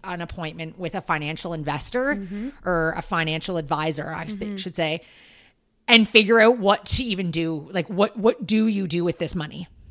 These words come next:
Speaker 2: Yeah.
Speaker 1: And because I could likely invest it and live off the interest.
Speaker 2: Oh, hell yeah, you could.
Speaker 1: So, I mean, I'd probably still be driving my Equinox, so I might pay that. I'd probably pay that off.
Speaker 2: Mm-hmm.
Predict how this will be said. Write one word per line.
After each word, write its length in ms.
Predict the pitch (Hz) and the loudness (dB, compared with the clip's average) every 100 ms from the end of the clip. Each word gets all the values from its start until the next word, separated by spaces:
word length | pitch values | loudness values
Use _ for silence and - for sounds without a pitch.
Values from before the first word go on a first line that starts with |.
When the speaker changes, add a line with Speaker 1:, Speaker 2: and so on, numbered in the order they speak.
| - _ _ _ - | -20 _ _ _ -18
Speaker 2:
Yeah. 140 | 208 180 | -8 2
Speaker 1:
And 360 | 240 233 226 165 | 6 8 6 4
because 200 | 214 214 | 2 2
I 80 | |
could 140 | 233 202 | 2 2
likely 380 | 190 196 302 262 | 2 2 0 0
invest 540 | 196 147 165 185 - | 0 2 2 2 0
it 220 | 349 349 - | 0 0 0
and 240 | 208 185 | 0 0
live 160 | 175 165 | 0 2
off 180 | 151 - | 0 -2
the 120 | 165 | -10
interest. 480 | 170 - - - - | -10 -12 -8 -8 -6
Speaker 2:
Oh, 100 | 185 | -8
hell 420 | - - 233 294 | -8 -2 2 2
yeah, 200 | 214 - | 0 -4
you 120 | 120 | -8
could. 320 | - - - - | -10 -12 -12 -8
Speaker 1:
So, 580 | - - 226 202 202 185 _ _ _ _ - | -2 4 6 6 2 -2 _ _ _ _ -6
I 140 | 220 226 | -2 0
mean, 240 | 220 214 | 2 0
I'd 240 | 202 190 208 | 4 2 2
probably 560 | - 190 196 202 220 | 0 0 0 -2 -4
still 260 | 220 - 185 | -4 -4 -4
be 120 | 196 | -4
driving 580 | 175 165 180 190 180 180 | -2 0 0 -2 -4 -2
my 200 | 170 165 | 0 -2
Equinox, 680 | 165 185 240 175 156 202 - | -2 -4 -2 0 2 0 -2
so 200 | 214 180 | 0 2
I 120 | 165 | 2
might 240 | 156 156 | 0 0
pay 180 | - 180 | 0 2
that. 140 | 170 | 2
I'd 180 | 156 160 | 2 2
probably 220 | - 165 | 0 0
pay 180 | 165 170 | 2 2
that 180 | 156 147 | 2 0
off. 460 | 147 156 202 - _ _ _ _ _ - | 2 2 2 -2 _ _ _ _ _ -12
Speaker 2:
Mm-hmm. 200 | 220 202 | -10 -10